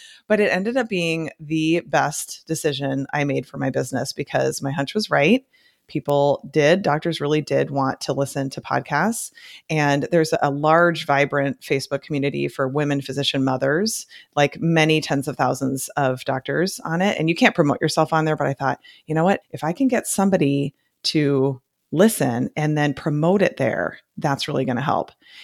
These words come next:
And it was a couple weeks in and I got the first mention on there and someone said, "Hey, if you guys haven't checked this out, you need to check out Katrina Ubell's podcast, Weight Loss for Busy Physicians."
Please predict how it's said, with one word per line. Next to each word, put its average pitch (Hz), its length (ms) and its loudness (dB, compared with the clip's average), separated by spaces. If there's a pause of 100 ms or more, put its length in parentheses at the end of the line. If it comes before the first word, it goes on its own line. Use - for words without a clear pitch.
(140)
And 147 400 2
it 170 60 2
was 190 120 0
a 220 40 -4
couple 226 260 2
weeks 226 300 -2
in 139 520 0
and 131 520 0
I 143 100 0
got 135 140 0
the 143 80 -10
first - 280 -6
mention 131 360 -4
on 123 140 -4
there 117 280 -4
and 139 100 -6
someone 135 240 -4
said, 143 180 -4
"Hey, 151 180 4
if 135 80 -4
you 127 80 -6
guys 131 220 -2
haven't 135 200 -6
checked - 200 -8
this 139 180 -4
out, 208 360 6
you 139 120 -4
need 135 140 -2
to 131 60 -4
check 135 200 -4
out 131 100 0
Katrina - 280 -6
Ubell's 123 280 -2
podcast, 185 480 2
Weight - 140 -4
Loss 135 180 -2
for - 80 -6
Busy 131 240 -4
Physicians." - 640 -8